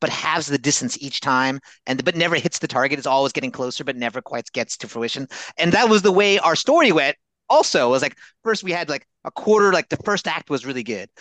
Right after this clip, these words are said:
And then we had half a great movie. Then we had three quarters of a great movie. And then we had to redo the last quarter and the,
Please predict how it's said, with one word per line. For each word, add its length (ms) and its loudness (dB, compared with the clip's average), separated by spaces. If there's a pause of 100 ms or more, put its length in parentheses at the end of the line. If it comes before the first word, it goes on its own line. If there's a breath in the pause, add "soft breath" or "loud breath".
(140)
And 60 -4
then 60 0
we 80 2
had 80 0
half 360 -4
a 40 2
great 240 0
movie. 400 -4 (240)
Then 80 -2
we 60 2
had 120 0
three 220 0
quarters 400 2
of 60 -4
a 80 2
great 240 0
movie. 220 -2
And 260 -14
then 100 0
we 60 4
had 100 2
to 80 4
redo 300 2
the 80 4
last 240 0
quarter 420 0
and 160 -2
the, 100 -6